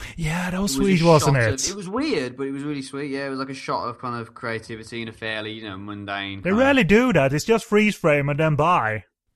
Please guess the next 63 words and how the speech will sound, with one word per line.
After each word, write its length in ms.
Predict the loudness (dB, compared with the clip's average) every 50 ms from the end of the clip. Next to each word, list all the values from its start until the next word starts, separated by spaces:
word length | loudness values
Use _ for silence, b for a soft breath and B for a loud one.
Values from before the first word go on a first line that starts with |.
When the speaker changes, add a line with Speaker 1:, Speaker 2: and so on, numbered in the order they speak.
| _
Speaker 2:
Yeah, 280 | -8 -6 -4 -4 -2 -4
it 60 | -4
was 140 | -6 -8 -8
really 120 | -8 -6
nice, 300 | -6 -6 -6 -6 -8 -8
nice 160 | -10 -12 -10 -10
little 100 | -12 -10
kind 140 | -10 -8
of 60 | -8 -6
anime. 200 | -6 -6 -6 -6
I 120 | -6 -6
was 120 | -6 -6
like, 140 | -8 -8 -8
"Oh, 160 | -6 -6 -8
this 180 | -8 -10 -14 -18
is 120 | _ -20
quite 220 | _ -14 -14 -14 -12
cute." 300 | -10 -8 -8 -8 -8 -10 -14
It 40 | -16
was, 120 | -12 -10
uh, 220 | -8 -6 -6 -8 -8 -12 -20 _ _ _ _
Speaker 1:
And 100 | -10 -8
they 60 | -4
all 120 | -4 -4 -2
sail 280 | 2 4 4 6 6
away 200 | 8 8 8 8
on 80 | 6 4
the 60 | 0
clouds 400 | 0 0 0 2 0 0 -2 -6
together, 400 | -6 -2 0 0 0 0 0 0
like, 220 | -2 -2 -4 -4 -4 -4
but, 180 | -4 -2 0
but 160 | -2 -2 0
they 220 | 2 0 2 2 2
really 280 | 2 2 2 2 4
didn't. 380 | 4 4 4 4 2 -2 -4 -10 _ _ _ _ _ _ _ _ _ -2
Speaker 2:
But 140 | 0 0 2
they 80 | 0
didn't, 420 | 0 2 2 2 0 -2 -4 -6 -10
because, 500 | -12 -6 -2 0 0 0 -2 -4 -6 -4
you 80 | -2
know, 80 | -2 0
they 80 | -2 -2
got 220 | -2 -2 -4 -6 -14 _
shit 260 | -14 -8 -8 -8 -8 -8
to 40 |
sort 280 | -6 -4 -2 0 0 0
out 180 | 0 0 -2 -2
when 120 | -4 -6
they 60 | 0
get 160 | 2 2 2
back 240 | 6 6 6 6 6
down 140 | 2 -4 -4
from 140 | -4 -4 -8
the 60 | -6
clouds. 480 | -4 -2 -2 -2 -2 -4 -6 -8 -12 -10
<laughs> 20 |
There's, 160 | -8 -8 -6 -4
there 380 | -4 -4 -2 -2 -2 0 0
are 100 | -2 -2
problems 540 | -4 -4 -6 -6 -6 -6 -8 -8 -6 -4 -4
at 140 | -6 -6 -4
hand. 420 | -6 -8 -8 -8 -12 -14 -16 -16